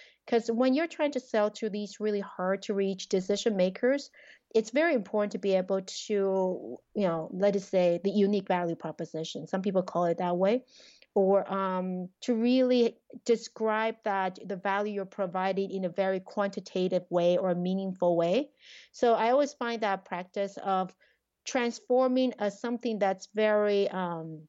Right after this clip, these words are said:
hard to quantify, transform that to a quantifiable benefit or a value proposition, and then go after hard to reach clients. So at the end, for me, it's that really hard. The harder it is to reach,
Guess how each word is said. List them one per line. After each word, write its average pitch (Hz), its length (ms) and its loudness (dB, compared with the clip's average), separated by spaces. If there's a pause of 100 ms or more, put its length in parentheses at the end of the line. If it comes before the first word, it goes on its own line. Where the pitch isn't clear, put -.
(680)
hard 247 300 -2
to 214 100 0
quantify, 180 800 -6 (260)
transform 226 540 -2
that 202 240 -2
to 202 160 -6
a 185 80 -2
quantifiable 190 1300 0 (360)
benefit 202 800 -2
or 185 140 -4
a 180 100 -8
value 185 300 -2
proposition, 190 880 -6 (100)
and 214 240 0
then 208 240 2
go 190 240 2
after 180 400 -2
hard 175 380 -4
to - 120 -10
reach 165 360 -4
clients. 165 560 -6 (340)
So - 160 0
at 247 140 4
the 277 120 2
end, 262 380 0
for 285 100 2
me, 277 300 -2
it's 240 200 -2
that 214 220 0
really 240 280 -2
hard. 202 360 -4
The 220 100 -2
harder 269 380 0
it 226 160 4
is 208 260 -2
to 214 120 -4
reach, 190 480 -4